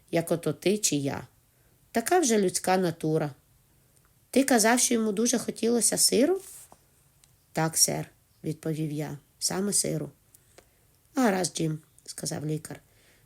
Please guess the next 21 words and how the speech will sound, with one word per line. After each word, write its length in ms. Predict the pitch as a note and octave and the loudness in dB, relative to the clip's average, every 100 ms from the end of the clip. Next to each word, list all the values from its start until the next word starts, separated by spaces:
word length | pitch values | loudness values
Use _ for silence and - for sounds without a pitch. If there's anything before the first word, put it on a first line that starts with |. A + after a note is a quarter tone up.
| _ - | _ -2
"Дивись, 340 | F#3+ C#4+ - | 2 4 4
як 140 | B3 - | 2 2
корисно 460 | F#3+ A3 - G3+ | 2 2 2 0
бути 280 | D#3 E3+ F3 | -2 -4 -4
ласуном. 580 | D#3+ D#3+ D#3+ D#3 C#3 C#3+ _ _ - - _ - | -2 -2 -2 -4 -6 -10 _ _ -20 -20 _ 0
Ти, 120 | F4 | 4
мабуть, 360 | F4+ C#4+ D#4+ | 6 6 4
бачив 340 | A#3 F#4+ - F3 | 2 2 2 0
мою 220 | D#3+ D#3 | 0 -2
табакерку, 760 | D#3 D#3+ D#3+ D3 C#3 - - D#3 _ _ _ _ _ _ _ - | -4 -6 -6 -4 -4 -6 -12 -14 _ _ _ _ _ _ _ -4
але 220 | F3 G#3+ | 2 4
ж 100 | - | 4
ти 80 | G3 | 0
ніколи 400 | E3 - C#4 F#4 | 0 2 2 4
не 120 | E4+ | 4
бачив, 340 | A3 F#3+ E3 | 2 0 -2
щоб 240 | D#3+ E3 E3 | -2 -2 0
я 140 | F3 | 2
нюхав 400 | G3+ C4 - D3+ | 4 2 0 -4
з 60 | C#3+ | -4
неї. 320 | C#3+ B2+ | -4 -4